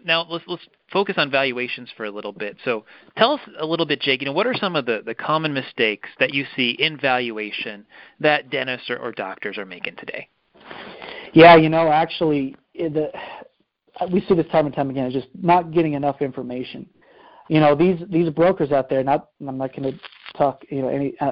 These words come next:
Speaker 2: ill about them, but they, they have hundreds of these, and they throw together,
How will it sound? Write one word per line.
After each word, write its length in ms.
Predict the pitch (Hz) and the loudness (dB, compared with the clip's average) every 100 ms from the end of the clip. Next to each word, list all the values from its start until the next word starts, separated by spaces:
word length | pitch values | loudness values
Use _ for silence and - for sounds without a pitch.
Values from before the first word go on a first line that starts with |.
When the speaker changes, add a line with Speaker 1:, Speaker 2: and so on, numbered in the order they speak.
| - | 6
Speaker 2:
ill 160 | 208 | 8
about 300 | 185 131 117 | 6 0 -4
them, 200 | 143 151 151 | -6 -8 0
but 320 | 220 240 - _ _ _ _ - | 0 0 -8 _ _ _ _ -6
they, 460 | 143 151 151 156 156 | 2 4 4 0 2
they 140 | 156 | 0
have 460 | 156 175 180 180 156 - | 2 2 4 4 0 -8
hundreds 480 | - 190 175 151 147 | -2 -2 0 -2 -2
of 120 | 131 | -2
these, 300 | 131 127 151 _ - _ _ | -2 -2 -6 _ -20 _ _
and 120 | 143 143 | -2 2
they 100 | 139 | 4
throw 200 | 160 160 | 4 4
together, 540 | 151 147 151 147 | 4 4 4 2